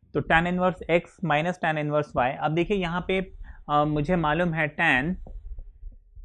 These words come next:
a minus b basically होता है tan a minus tan b, sorry, upon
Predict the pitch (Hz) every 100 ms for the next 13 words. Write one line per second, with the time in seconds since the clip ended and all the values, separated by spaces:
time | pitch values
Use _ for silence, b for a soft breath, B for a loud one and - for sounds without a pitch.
0 | - _ - - - - 151 160 156 156
1 | 156 - 143 101 - - - 131 131 143
2 | 151 151 143 151 156 190 - _ - _
3 | _ _ 151 143 151 165 196 - _ -
4 | _ _ - _ - - - - - 139
5 | 139 - 143 135 143 143 185 202 - -
6 | - - - - - 110 135 - - -
7 | - - - - - - - - - -
8 | - - - - - - _ _ _ _
9 | - 135 156 160 165